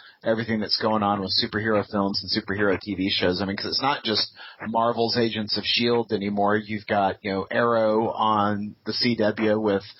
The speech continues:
you know, a potential Flash show, and the, you know,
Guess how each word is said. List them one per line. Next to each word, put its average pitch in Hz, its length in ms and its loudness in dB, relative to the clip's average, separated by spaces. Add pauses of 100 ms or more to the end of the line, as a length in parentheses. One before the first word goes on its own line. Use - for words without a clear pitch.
(280)
you 104 120 -2
know, 98 100 4
a 92 40 0
potential 107 560 -2
Flash 107 300 2
show, 113 300 2
and 104 100 -2
the, 107 240 2
you 101 160 -4
know, 92 200 -2